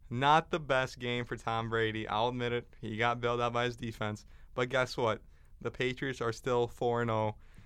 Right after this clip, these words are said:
And this week, they're versing the good old Redskins, who lost to the Giants by, what, twenty-one points. I cannot wait for Tom Brady to throw four passing touchdowns this game and just destroy the Redskins to move on to five and oh,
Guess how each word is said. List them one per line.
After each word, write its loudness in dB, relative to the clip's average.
And 0
this -2
week, -4
they're 0
versing -2
the 0
good 6
old 6
Redskins, 0
who -4
lost 0
to -2
the 2
Giants 2
by, 2
what, 2
twenty-one 0
points. -4
I -2
cannot 0
wait 2
for -2
Tom -2
Brady 2
to -2
throw -2
four -2
passing -6
touchdowns -6
this -10
game -8
and -4
just -6
destroy -2
the 0
Redskins 0
to -8
move -2
on 2
to -2
five 2
and 0
oh, -2